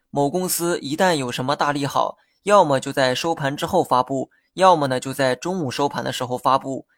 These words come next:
就算你知道股价开盘后会冲高，但是你却买不了，因为消息公布的时候都是休市的时间，当开盘后再去买，基本呢已经算晚了，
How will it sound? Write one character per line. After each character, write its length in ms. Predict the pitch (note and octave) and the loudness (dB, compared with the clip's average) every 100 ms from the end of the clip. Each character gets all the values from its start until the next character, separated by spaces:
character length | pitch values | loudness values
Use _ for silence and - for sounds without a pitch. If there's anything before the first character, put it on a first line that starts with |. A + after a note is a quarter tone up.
| _ _ | _ _
就 160 | F#3+ F#3 | -6 0
算 260 | F#3+ D#3+ | 2 2
你 100 | B2 | -2
知 200 | A#2+ F#3+ | -4 2
道 120 | G3 | 2
股 220 | C#3+ - B2+ | 2 -2 -4
价 220 | D#3 C#3 | 0 0
开 200 | - D3 | 0 0
盘 200 | C3 C3 | 0 0
后 160 | C#3+ | -2
会 160 | B2+ C3 | -4 -8
冲 200 | - C#3 | -8 -2
高， 300 | C#3+ D3 D3 _ _ | 2 4 2 _ _
但 160 | - C3 | -2 -2
是 100 | C3+ | -2
你 120 | B2 | -6
却 160 | A2+ C#3 | -4 -4
买 160 | A#2 | -4
不 100 | A2+ | -4
了， 300 | C3 B2 B2 _ _ _ | -4 -4 -6 _ _ _
因 160 | D3+ E3 | -6 -4
为 100 | E3+ | 0
消 240 | F3 F3 | 4 4
息 140 | E3+ | 2
公 240 | C#3 F3+ F#3 | -4 -6 -4
布 100 | F3 | -2
的 120 | C3+ | -2
时 100 | - | -4
候 240 | C3+ C3 | -4 -4
都 180 | B2 C#3+ | -2 -4
是 220 | C#3+ C3+ | -4 -6
休 260 | B2 E3+ E3+ | -4 -2 -2
市 160 | - D3 | -2 -4
的 120 | B2+ | -4
时 160 | - | -6
间， 320 | C3 C#3+ D3 - _ _ _ | -4 -2 -2 -6 _ _ _
当 220 | F3 F#3 | 0 0
开 220 | F#3 G#3+ E3+ | 2 2 4
盘 180 | C3 | 2
后 180 | D3+ E3+ | 2 0
再 160 | - C#3 | 0 -2
去 140 | - | -2
买， 260 | C3+ A#2+ - | -2 -2 -4
基 200 | - D3+ | -4 -2
本 180 | C3+ A#2 | -2 -2
呢 140 | B2 | -4
已 80 | B2 | -4
经 160 | B2+ B2 | -8 -4
算 220 | C#3 B2+ | -2 0
晚 180 | A#2+ F#2+ | -2 -2
了， 240 | F2 - | -8 -8